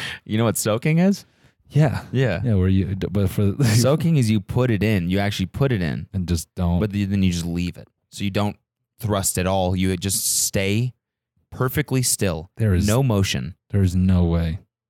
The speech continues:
Speaker 1: Yeah, I don't know how.
Speaker 2: I'd be like, "Okay, okay, okay, okay.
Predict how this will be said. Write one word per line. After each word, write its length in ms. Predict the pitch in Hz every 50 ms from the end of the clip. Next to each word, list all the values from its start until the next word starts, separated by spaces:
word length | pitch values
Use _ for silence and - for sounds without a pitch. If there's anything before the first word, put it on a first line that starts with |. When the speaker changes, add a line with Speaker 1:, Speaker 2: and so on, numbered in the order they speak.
| _ -
Speaker 1:
Yeah, 260 | 120 139 151 131 104
I 80 | 107
don't 120 | 135 147 147
know 80 | 147
how. 500 | 131 104 101 127 135 139 139 120 90 87 - _ _ -
Speaker 2:
I'd 80 | 104 101
be 80 | 110
like, 240 | 95 90 87 85 - _ _ -
"Okay, 420 | 92 - - 95 87 85 104 120 - _ -
okay, 160 | 95 90 - - -
okay, 440 | - 98 - - 98 107 127 160 196 _ -
okay. 440 | 92 87 - 110 120 160 202 190 -